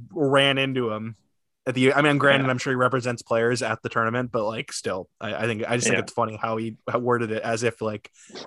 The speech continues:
Speaker 1: it's just you're running into a buddy at the coffee shop after work or something.
Speaker 2: Yeah, it's a, it's a coincidence. It's, oh,
Speaker 1: Yeah,
Speaker 2: okay.
Speaker 1: yeah. <laughs> "Okay, Steve. Mm,
Speaker 2: Yeah.
Speaker 1: sure."
Speaker 2: "Hey,
Speaker 1: And that
Speaker 2: Jimmy, I
Speaker 1: phone
Speaker 2: haven't seen you since high school. How have you been?" <laughs>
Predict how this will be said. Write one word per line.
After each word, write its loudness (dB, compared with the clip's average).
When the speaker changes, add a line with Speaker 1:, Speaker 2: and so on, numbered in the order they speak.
Speaker 1:
it's -4
just -4
you're 4
running 6
into 2
a 0
buddy -2
at -8
the -10
coffee -4
shop -4
after -4
work -6
or -10
something. 0
Speaker 2:
Yeah, 4
it's 4
a, 2
it's 4
a 2
coincidence. 0
It's, 0
oh, 2
Speaker 1:
Yeah, 6
Speaker 2:
okay. 0
Speaker 1:
yeah. -10
<laughs> -
"Okay, 4
Steve. -4
Mm, 0
Speaker 2:
Yeah. 0
Speaker 1:
sure." 6
Speaker 2:
"Hey, 8
Speaker 1:
And 8
that 8
Speaker 2:
Jimmy, 4
I 8
Speaker 1:
phone 8
Speaker 2:
haven't 4
seen 4
you 4
since 2
high 6
school. 4
How 4
have 4
you 4
been?" 2
<laughs> 4